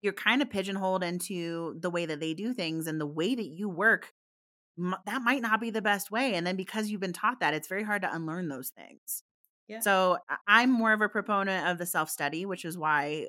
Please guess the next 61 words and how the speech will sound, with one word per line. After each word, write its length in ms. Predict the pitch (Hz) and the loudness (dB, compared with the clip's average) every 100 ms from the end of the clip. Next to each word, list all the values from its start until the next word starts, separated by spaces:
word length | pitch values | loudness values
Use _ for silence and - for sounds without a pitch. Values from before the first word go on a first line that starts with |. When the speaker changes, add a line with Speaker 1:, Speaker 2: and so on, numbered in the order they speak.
| - | -8
Speaker 1:
uh, 60 | 156 | -4
I 140 | 151 156 | 0 0
d-, 160 | 151 - | -2 -4
am 140 | 160 | -4
doing 240 | 156 147 143 | -2 -4 -4
this 120 | - | -6
podcast, 680 | 147 123 - 135 196 247 - | -4 -6 -6 -4 -2 -4 -10
because 640 | 156 - 147 143 143 - - _ _ _ _ - | -12 -4 -4 -2 -6 -8 -12 _ _ _ _ -8
essentially 320 | 180 175 175 | -4 -2 -2
this 120 | 165 - | -4 0
podcast 460 | 147 151 151 151 | 0 2 -4 -4
is 100 | 160 | -8
for 120 | - 160 | -10 -10
people 280 | 160 165 | -10 -10
who 100 | 165 160 | -6 -4
are 100 | 160 | -4
self-studying 640 | 151 151 - 147 151 156 | -4 -6 -6 -6 -6 -6
how 100 | 147 | -6
to 60 | 170 | -6
heal 140 | 196 | -10
themselves, 580 | 185 - - - - - - | -12 -18 -18 -18 -16 -16 -10
right? 260 | 143 151 - | -8 -8 -8
Like, 200 | 143 139 - _ _ - | -8 -8 -10 _ _ -4
you're 100 | 175 | 0
Speaker 2:
Mm-hmm. 0 | |
Speaker 1:
learning 260 | 180 175 180 | 0 0 -2
from 180 | 180 170 | 0 2
other 160 | 170 | 2
people's 340 | 170 165 151 - | -2 -4 -4 0
stuff 220 | 151 151 | 0 0
and 80 | 160 | 0
having 260 | 156 151 | 0 0
aha 280 | 151 170 170 | -2 0 0
moments 340 | 156 139 143 | 0 -4 -8
when 80 | 143 | -10
you're 100 | 143 | -8
listening 300 | 160 - 139 | -8 -8 -10
to 100 | - | -12
this, 320 | 127 123 - - _ _ _ _ - | -14 -12 -12 -14 _ _ _ _ -6
which, 280 | 175 175 - | -4 -4 -2
by 100 | 170 | -2
the 80 | 170 | 0
way, 120 | 165 | -2
a 40 | |
few 200 | 165 170 | -2 -6
of 80 | 165 | -6
you 120 | 170 165 | -6 -6
have 120 | 160 | -6
reached 240 | 165 - | -8 -2
out 160 | 151 120 | -2 -2
to 100 | 160 | -8
me. 240 | 156 175 - | -10 -10 -12
Thank 120 | 170 - | -18 -16
you 80 | 170 | -8
so 240 | - 147 | -6 -6
much. 340 | 147 160 - - | -6 -8 -8 -10
That 140 | - - | -12 -10
totally 280 | 151 151 | -8 -6
made 200 | 156 156 | -8 -8
my 140 | 160 143 | -8 -8
week. 260 | 147 190 | -8 -10